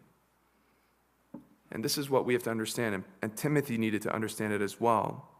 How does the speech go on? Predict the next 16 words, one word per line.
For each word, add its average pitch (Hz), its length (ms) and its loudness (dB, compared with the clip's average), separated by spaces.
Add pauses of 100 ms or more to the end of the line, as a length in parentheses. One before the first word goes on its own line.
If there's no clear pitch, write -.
(100)
Yeah, 143 240 6
it 113 120 4
was 131 140 6
a 123 60 2
warning, 113 500 0 (1040)
but 120 100 0
you 120 60 -2
can 123 140 0
look 131 120 2
at 131 80 2
it 120 120 4
in - 0 -
a 113 80 2
different 110 320 -4
sense. 101 260 -2
So - 160 4